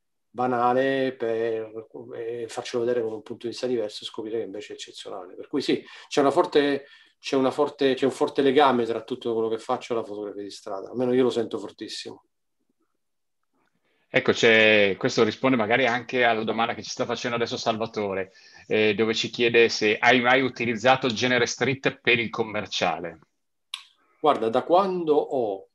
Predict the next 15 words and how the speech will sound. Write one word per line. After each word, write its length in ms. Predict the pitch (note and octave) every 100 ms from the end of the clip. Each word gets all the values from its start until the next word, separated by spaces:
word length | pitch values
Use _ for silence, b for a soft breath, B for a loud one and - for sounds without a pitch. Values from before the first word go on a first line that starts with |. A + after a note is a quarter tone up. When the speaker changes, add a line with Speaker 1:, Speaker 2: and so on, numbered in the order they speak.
| -
Speaker 1:
eh, 320 | G#2 G2 G#2
inserito 840 | A#2 A2 C#3 C3 B2+ - G#2+ F#2+ A2+
il 240 | G#2+ G#2
mio 1080 | A2+ B2+ B2+ A#2 A2 G#2 G2 G2 G2 F#2 -
portfolio 1080 | - G#2 - - B2 B2 A#2 A2 A2 G#2 G2+
di 100 | G2
fotografie 540 | G2 G#2+ G#2 G#2 G#2 A2+
di 100 | G#2
strada 520 | - - B2+ A#2 G#2+
all'interno 400 | G#2 G#2 D3+ D#3
delle 160 | B2 A#2
mie 120 | A2
pro-, 220 | A#2 A#2
presentazioni 600 | - A2 A2+ - - C3+
commerciali, 760 | A2+ A2 - B2 G#2 G2+ G#2+